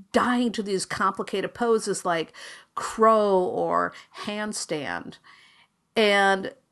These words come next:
when I remind them that we have to get back to the basics, sometimes people really grumble about that because they really wanna move on to the big show.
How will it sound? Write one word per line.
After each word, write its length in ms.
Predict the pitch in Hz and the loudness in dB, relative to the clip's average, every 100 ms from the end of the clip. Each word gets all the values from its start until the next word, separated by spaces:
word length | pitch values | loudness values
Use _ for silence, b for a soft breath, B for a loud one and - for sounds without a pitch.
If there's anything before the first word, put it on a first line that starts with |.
| _ _ _ | _ _ _
when 180 | 226 240 | 0 2
I 280 | 254 262 269 | 2 2 0
remind 500 | 208 196 190 208 190 | -2 -2 0 -2 -4
them 80 | |
that 100 | 175 | -4
we 80 | - | -2
have 100 | 185 | -2
to 40 | 185 | -4
get 160 | 175 | -8
back 240 | 170 160 160 | -4 -4 -4
to 80 | 180 | -12
the 80 | |
basics, 640 | 170 214 311 320 - 143 135 | -8 -6 -6 -6 -6 -6 -6
sometimes 460 | - 233 240 190 - | -8 -8 -8 -10 -12
people 320 | - 160 175 | -12 -10 -8
really 460 | 185 226 220 196 - | -2 0 -2 -4 -10
grumble 420 | - 349 415 214 | -10 -8 -6 -6
about 340 | - 80 - | -6 -8 -8
that 320 | - - - - | -8 -8 -8 -12
because 340 | 185 175 170 | -10 -8 -4
they 120 | 185 | -2
really 220 | 185 220 | -2 0
wanna 200 | 214 190 | 0 -2
move 260 | 185 180 180 | -2 -4 -4
on 220 | 160 160 | -4 -4
to 100 | - | -6
the 80 | 180 | -12
big 260 | 165 131 - | -10 -12 -12
show. 520 | - 240 233 - | -12 -10 -10 -10